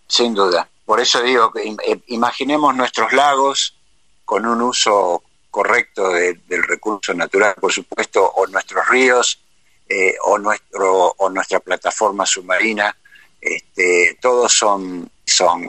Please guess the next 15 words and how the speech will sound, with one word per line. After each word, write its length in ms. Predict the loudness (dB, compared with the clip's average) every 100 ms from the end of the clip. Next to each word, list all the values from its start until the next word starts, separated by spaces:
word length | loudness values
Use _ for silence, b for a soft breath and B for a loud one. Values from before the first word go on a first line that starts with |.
| -8
medios 520 | -2 0 2 4 2
donde 300 | 2 -2 0
uno 220 | 2 0 0
puede 500 | 0 2 2 -2 _ B B -6
ejercer 520 | -2 0 2 2 2
el 100 | 0
cultivo 500 | -2 -6 -2 2 4
de 120 | 4
peces, 440 | 2 0 0 -2 -6
¿no 100 | -6
es 60 |
cierto? 380 | -2 -2 -2 -2
Y 140 | 2 2
hay 140 | 2
mucho, 500 | 0 0 2 0